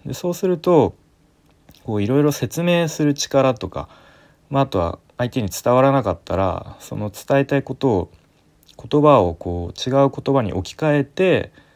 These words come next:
伝える力とか、そういうのが鍛えられますと。で、そういうふうにこう、なんだろ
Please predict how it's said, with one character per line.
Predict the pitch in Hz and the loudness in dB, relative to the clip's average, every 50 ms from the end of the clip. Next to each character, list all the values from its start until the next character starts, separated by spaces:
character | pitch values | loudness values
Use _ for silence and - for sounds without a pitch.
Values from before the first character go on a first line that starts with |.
| _ _ _ | _ _ _
伝 | - - - - 101 | -20 -10 -4 -2 -2
え | 95 | -2
る | 90 90 | -2 -4
力 | 85 - - - 101 90 87 | -6 -8 -6 -4 -4 -4 -4
と | 82 - 82 | -6 -10 -12
か、 | - - - | -14 -16 -12
そ | - - 175 | -6 -4 -2
う | 185 | -2
い | |
う | 175 | 0
の | 131 95 | -2 -2
が | 82 80 | -4 -6
鍛 | 78 - - - 95 87 | -10 -14 -10 -6 -6 -4
え | 87 87 | -4 -4
ら | 87 87 | -4 -6
れ | 85 85 82 | -6 -6 -8
ま | 85 82 82 | -10 -10 -12
す | - - - | -14 -18 -18
と。 | - - 76 - _ _ _ _ _ _ _ _ _ _ _ _ _ _ _ _ _ - _ _ _ - - _ _ - - _ - _ _ _ _ _ _ - | -18 -18 -18 -18 _ _ _ _ _ _ _ _ _ _ _ _ _ _ _ _ _ -20 _ _ _ -20 -20 _ _ -20 -20 _ -20 _ _ _ _ _ _ -12
で、 | 175 | -10
そ | 156 - 185 | -6 -2 -2
う | |
い | 180 | -2
う | 180 | 0
ふ | - | 0
う | 196 | 0
に | 165 117 98 92 82 | 0 2 0 -2 -4
こ | - - 92 90 90 90 90 90 87 87 87 90 87 - - - _ _ _ _ _ _ _ _ _ _ _ | -6 -6 -4 -2 -2 -2 -2 -2 -2 -2 -4 -4 -6 -8 -12 -20 _ _ _ _ _ _ _ _ _ _ _
う、 | - | -10
な | 110 | -8
ん | 98 92 | -6 -6
だ | 87 | -6
ろ | 82 82 - | -8 -8 -12